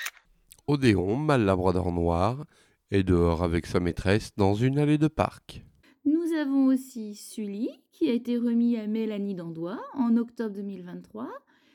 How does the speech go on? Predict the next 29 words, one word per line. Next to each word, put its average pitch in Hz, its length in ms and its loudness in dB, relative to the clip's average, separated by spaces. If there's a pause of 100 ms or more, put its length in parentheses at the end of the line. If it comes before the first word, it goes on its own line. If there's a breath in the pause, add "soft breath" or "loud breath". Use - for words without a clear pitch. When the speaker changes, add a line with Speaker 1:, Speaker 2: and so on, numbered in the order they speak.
(260 soft breath)
Speaker 2:
Sully 349 520 0
est 294 160 -4
un 269 100 4
mâle 269 320 4
labrador 269 840 -4
croisé 277 440 -4
golden 294 480 -2
et 277 80 2
fox. 214 520 -8 (1300 soft breath)
Son 330 340 -2
éducatrice 247 920 -2
est 190 80 -8
Manon 180 260 -12
Blanchard 170 480 -10 (600)
et 262 100 4
ses 320 240 -6
familles 254 380 0
d'accueil, 233 600 -10 (200)
Gaëlle 247 400 -4
Dubois 214 580 -8
et 190 160 -10
Johan 170 200 -10
Baptiste, 285 640 -8 (460 loud breath)
ainsi 214 440 -4
que - 120 -2
Michel 220 520 -4
et 277 80 -2
Geneviève 262 400 4
Mayer. 240 400 0